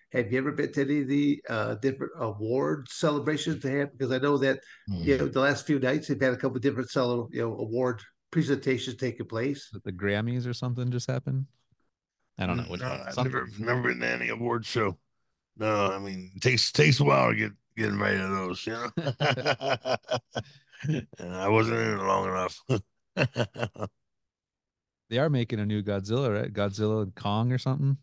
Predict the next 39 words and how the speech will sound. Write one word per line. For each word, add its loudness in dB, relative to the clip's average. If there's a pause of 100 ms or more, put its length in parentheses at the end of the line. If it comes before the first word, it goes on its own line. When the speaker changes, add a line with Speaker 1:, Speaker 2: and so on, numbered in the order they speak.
(140)
Speaker 3:
Another -2
Godzilla 0
Speaker 2:
Uh, -2
Speaker 3:
Kong 0
movie, 2
like, 0
Speaker 2:
already? -8
Speaker 3:
like -6
the -2
new 4
Empire. 0 (580)
Speaker 2:
Huh. -4 (300)
Speaker 3:
Yeah. -8 (840)
I -4
think, 6
I 2
think 2
that 6 (580)
there 4
was 6
a 2
show, 4 (1300)
something -4
coming, 0
like, 2
that 0
was 4
on 4
Netflix -2
or 0
something -2
that -2
was, -2
like, -2
leading 2
up 0
to -2
this -2
movie. 0